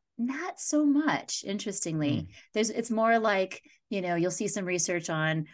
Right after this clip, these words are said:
Speaker 1: what do casual consumers or, you know, semi-regular consumers, like, what's their long-term lung effect or brain effect or things like that, but not so much, like,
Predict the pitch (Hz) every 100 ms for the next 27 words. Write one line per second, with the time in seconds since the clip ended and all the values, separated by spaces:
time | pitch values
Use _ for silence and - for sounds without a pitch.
0 | - - 175 226 226 202 208 202 180 -
1 | 196 196 180 190 185 185 202 170 - 175
2 | 170 165 165 160 160 147 143 143 147 156
3 | 143 139 - 208 196 175 175 165 165 160
4 | 165 - 165 151 147 208 202 185 170 160
5 | 160 160 180 165 170 156 - 165 156 165
6 | 156 151 151 147 - - 165 156 143 135
7 | - 127 143 151 180 170 160 143 151 123
8 | 147 - 156 156 147 147 131 - 127 -
9 | 117 214 247 247 202 185 180 - 160 156